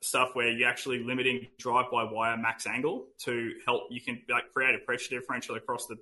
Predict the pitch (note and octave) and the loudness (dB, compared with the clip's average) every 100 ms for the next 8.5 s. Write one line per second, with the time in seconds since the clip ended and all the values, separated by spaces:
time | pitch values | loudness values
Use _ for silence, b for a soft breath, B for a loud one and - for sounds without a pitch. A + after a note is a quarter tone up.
0 | - A2 A#2+ G#2+ G#2+ G#2+ - - A2+ A#2 | -2 2 4 2 -2 -8 -10 -8 -4 -4
1 | A#2 - - B2+ - - A2+ A2 A2 A2+ | -4 -6 -4 -4 -4 -8 -8 -8 -2 0
2 | A2 G#2+ - _ _ _ - A#2+ - C3 | 0 -4 -16 _ _ _ -4 -4 -2 -2
3 | C#3 D#3 B3 B B _ - B2 A#2 G#2+ | 2 2 0 B B _ 4 6 6 2
4 | G2+ - _ - C#3 C3+ - - C#3+ D3+ | -6 -16 _ 6 6 6 0 2 4 4
5 | B2+ B2+ C3 A2+ C3 B2 B2+ B2+ A#2 A#2 | 4 4 4 0 -4 0 0 2 0 -2
6 | - A#2+ A2+ A#2 A#2+ G#2+ A2 G2+ F#2 - | -2 -4 -2 -2 -4 -8 -8 -10 -12 -12
7 | B2+ G#2+ A2 A2 A2 C3 C3 B2 B2 A#2 | -10 -8 -4 -4 -4 -2 2 2 2 0
8 | A2+ A#2+ B2 A2+ | 0 0 0 -2